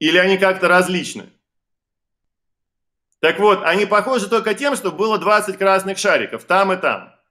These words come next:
А на самом деле они как бы очень разные, потому что про рулетку на самом деле мы, как data scientist, понимаем гораздо больше.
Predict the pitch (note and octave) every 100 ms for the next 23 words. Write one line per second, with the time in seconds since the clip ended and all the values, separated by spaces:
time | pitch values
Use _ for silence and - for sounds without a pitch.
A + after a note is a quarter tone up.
0 | _ _ _ _ C#3 D3+ E3+ C4 C4 A#3
1 | G3 D#3 C#3+ C3 F#3 G#3+ F#3 F3 E3+ F#3+
2 | F#3 A3 G#3 D3+ A2 G2 G#2 C3 D3+ -
3 | D#3+ E3 E3+ G3+ C#4 C#4 C#3+ D3+ D#3 F3
4 | D3+ C#3+ C3 G2+ G2 D3 A#3+ E3+ B2+ B2
5 | E3+ D3 - E3 C#3 G#2 G2 A2 A#2+ B2+
6 | F3 G3+ C#3+ D3 E3+ E3 F#3+ F#3+ C#3+ F#2+
7 | F2+